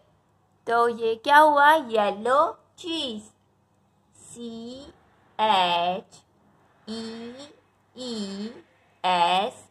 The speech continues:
ई, चीज़। ठीक है, ये सारी आ गई एक्सरसाइज। अभी आपको होमवर्क में क्या करना है?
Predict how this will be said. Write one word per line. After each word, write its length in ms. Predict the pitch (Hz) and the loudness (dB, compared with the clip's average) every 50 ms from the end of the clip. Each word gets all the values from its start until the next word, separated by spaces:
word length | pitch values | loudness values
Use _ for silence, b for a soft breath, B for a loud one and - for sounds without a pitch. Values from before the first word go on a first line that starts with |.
| _ _ _ _ - | _ _ _ _ -8
ई, 340 | - 339 339 294 262 247 254 - _ _ _ _ _ _ _ _ _ _ _ _ _ | -6 -6 -6 -6 -8 -12 -16 -20 _ _ _ _ _ _ _ _ _ _ _ _ _
चीज़। 520 | - - 330 339 330 311 294 294 277 - - - _ _ _ _ _ _ _ _ _ _ _ _ _ - | -6 -2 0 2 2 2 0 -2 -4 -10 -18 -20 _ _ _ _ _ _ _ _ _ _ _ _ _ -10
ठीक 280 | - 254 247 214 - | -8 -8 -6 0 4
है, 80 | 285 311 | 4 6
ये 180 | 311 302 285 285 | 6 6 4 4
सारी 500 | 285 - 262 240 233 240 247 254 277 285 | 6 8 10 12 12 10 8 8 8 8
आ 140 | 269 247 240 | 10 10 10
गई 180 | 233 226 277 311 | 8 6 4 6
एक्सरसाइज। 640 | 311 294 285 - - 294 277 320 302 311 - - - - _ _ _ _ _ - | 6 4 4 2 -6 0 4 6 8 8 6 4 0 -10 _ _ _ _ _ -6
अभी 180 | - 190 208 247 | -6 0 4 4
आपको 280 | 240 226 240 - 277 277 | 4 4 4 2 0 4
होमवर्क 440 | 269 262 247 240 226 247 254 254 254 269 | 4 4 4 4 4 4 4 4 2 -2
में 140 | 277 285 285 | -6 -2 2
क्या 180 | 294 311 311 320 | 4 4 6 6
करना 320 | 320 320 302 294 285 285 | 6 4 2 2 2 2
है? 280 | 285 285 277 285 294 | 2 4 2 0 -2